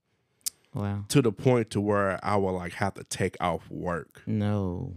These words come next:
Speaker 2: And I'm like,
Speaker 1: Nah.
Speaker 2: and I, like, so I was like, "All right, well, let me see what I can do." And then finally I was like, "You know what? This is too much energy."
Speaker 1: Yeah.
Speaker 2: I was like, because we went from
Speaker 1: Wide open.
Speaker 2: "it's wide open"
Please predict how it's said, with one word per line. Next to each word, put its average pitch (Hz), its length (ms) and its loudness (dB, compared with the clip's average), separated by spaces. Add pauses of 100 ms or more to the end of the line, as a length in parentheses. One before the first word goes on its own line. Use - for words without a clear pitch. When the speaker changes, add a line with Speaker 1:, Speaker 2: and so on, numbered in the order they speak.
(160)
Speaker 2:
And 107 120 4
I'm 110 200 2
like, 85 500 -2 (300)
Speaker 1:
Nah. 95 500 -2 (1160)
Speaker 2:
and 113 140 6
I, 98 120 0 (260)
like, 101 220 2
so 110 180 2
I 110 80 4
was 123 160 -2
like, 151 120 0
"All 262 100 2
right, 208 200 4
well, 190 280 4 (840)
let 170 140 6
me 190 80 6
see 160 180 6
what 143 140 6
I 131 80 6
can 104 200 -2
do." 110 300 6
And 117 140 2
then 120 80 0
finally 208 360 -2
I 185 40 -4
was 180 160 -6
like, 165 200 -4
"You 240 60 -6
know 269 140 -4
what? 254 380 -4 (680)
This - 200 0
is 117 60 -2
too - 140 -2
much 92 220 0
energy." 82 320 -6 (340)
Speaker 1:
Yeah. 120 380 2 (480)
Speaker 2:
I 120 60 2
was 139 100 2
like, 135 200 2
because 127 280 2
we 143 140 2
went 143 240 4
from 107 540 0
Speaker 1:
Wide 107 320 2
open. 127 500 0
Speaker 2:
"it's 90 180 4
wide 98 320 2
open" 120 540 2